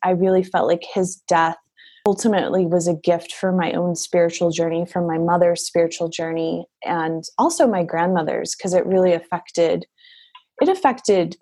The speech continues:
a lot of my mother lineage, but particularly the three of us very deeply, because my grandmother moved in with us for about a year. That was, that was her baby who had died, you know, very young. And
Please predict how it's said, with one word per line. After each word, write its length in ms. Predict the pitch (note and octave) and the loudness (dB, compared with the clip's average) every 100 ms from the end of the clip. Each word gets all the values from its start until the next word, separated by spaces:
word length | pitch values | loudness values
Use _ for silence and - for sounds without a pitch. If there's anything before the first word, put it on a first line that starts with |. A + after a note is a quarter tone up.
| _ | _
a 80 | G3 | -4
lot 340 | F3+ F3 E3+ - | -2 -2 0 -2
of 180 | F3+ | -2
my 420 | F3+ F3 D#3+ D#3+ F3 | -2 -2 -2 -2 -2
mother 340 | F3+ F3 F3+ | -2 2 2
lineage, 680 | E3+ E3+ E3+ E3+ E3 E3+ - - | 2 0 0 0 -2 -6 -6 -2
but 240 | E3+ - | -2 -2
particularly 960 | G#3 G3 G#3 G3 G3 F3+ F3 E3 - - | -6 -4 -6 -2 2 4 2 0 -2 -4
the 100 | F3 | -6
three 260 | F3+ F#3+ F#3 | -4 0 2
of 100 | E3 | 2
us 560 | D#3 D#3 - - - - - - _ - | -2 -6 -12 -14 -16 -18 -20 -20 _ -2
very 220 | G3+ G3+ | 2 2
deeply, 420 | F3 F3+ F3 E3 | 4 0 2 0
because 360 | E3 F3+ G3 F3+ | 2 0 -2 -2
my 160 | F#3 E3+ | -2 -2
grandmother 600 | D#3+ F3+ G3+ F3+ F3 E3 | -2 0 2 2 0 0
moved 380 | F3+ G#3 F#3 | 2 2 2
in 140 | F#3 G3+ | 0 0
with 200 | G3+ G3 | -2 -4
us 460 | D#3 F3+ - - - - - | -6 -8 -12 -14 -16 -20 -4
for 100 | G3+ | 0
about 260 | F#3+ F#3 F3+ | 2 2 2
a 60 | F3+ | 2
year. 600 | E3+ F#3+ G3+ E3+ D#3+ - | 2 2 4 2 -2 -8
That 200 | F3 F3+ | -6 -2
was, 220 | F3 D4 - - | 0 -2 -6 -2
that 140 | F#3+ | 2
was 280 | F3+ F3 - _ - | 2 0 -10 _ -4
her 100 | G3 | 0
baby 580 | E3+ F#3 F3 D3+ D3+ E3 | 2 2 4 2 0 -2
who 80 | F#3 | -2
had 140 | F3 | 0
died, 560 | D#3+ E3+ E3+ C#3+ F3+ F3+ - | 0 0 2 2 0 -2 -4
you 100 | F3+ | -4
know, 280 | F3 E3 E3 | -2 -2 -2
very 300 | F3 F3 E3+ | 0 2 0
young. 460 | E3+ F3+ E3+ F3 - F#3+ | 0 -2 -4 -6 -6 0
And 400 | F#3 F3 E3+ | 2 0 -2